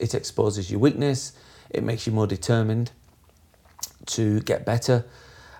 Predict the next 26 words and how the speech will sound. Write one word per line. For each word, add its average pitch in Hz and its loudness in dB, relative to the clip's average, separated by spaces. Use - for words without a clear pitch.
And, 113 2
uh, 113 2
you 127 4
know, 117 6
when 135 6
you 120 6
l-, 123 4
win, 131 4
you 131 4
learn 135 4
almost 135 0
nothing 127 -2
often." 87 -12
Um, 113 2
and 110 4
I 113 4
say, 104 2
"Absolutely 101 -2
right." 107 0
Now, 104 2
it's - -4
the - -8
same 113 2
in 104 0
your 101 0
life. 104 -2